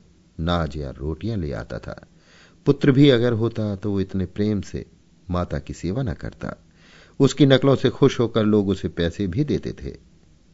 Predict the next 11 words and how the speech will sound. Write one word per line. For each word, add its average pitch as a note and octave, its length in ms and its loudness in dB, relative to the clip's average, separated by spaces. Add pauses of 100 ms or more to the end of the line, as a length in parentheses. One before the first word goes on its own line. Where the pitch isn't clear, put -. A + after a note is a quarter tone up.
(600)
उस B2+ 200 2
पैसों F#2+ 340 2
से F#2 140 -8
बुधिया D#2+ 460 -4 (440)
खाने F2+ 280 -2
की D#2+ 140 -8
चीजें D2+ 380 -8 (380)
बाजार C#2+ 400 -2
से A2+ 160 -8
लाती B1+ 280 -8
थी। - 240 -16